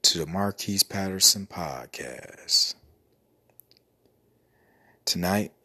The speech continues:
I'll be going over my poem entitled Forward. Peace of mind is priceless. Always guard your peace of mind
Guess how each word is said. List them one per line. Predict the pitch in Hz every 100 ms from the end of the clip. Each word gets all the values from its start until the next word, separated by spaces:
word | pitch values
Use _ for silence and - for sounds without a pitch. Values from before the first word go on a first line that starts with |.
| _ _ _ _ -
I'll | 82
be | 82
going | 78 78
over | 73 73
my | 71
poem | 71 - 85 90 90 92 95 92 _ _ - _ _ _ -
entitled | 82 76 - 85 85 87 92 95 _ _ _ _ _ _
Forward. | - 92 80 67 - - - _ _ _ _ _ _ _ _ _ _ _ _ _ _ _ _ _
Peace | 87 80 -
of |
mind | 78 87 90 92 95 95 95 90 _ _ _ _
is | 87 -
priceless. | - 90 82 78 - - - - - - - - _ _ _ _ _ _ _ _ _ _
Always | 90 95 95 87 76 71
guard | - 76 71 -
your | -
peace | - 76 -
of | 73
mind | 73 82 85 87 90 92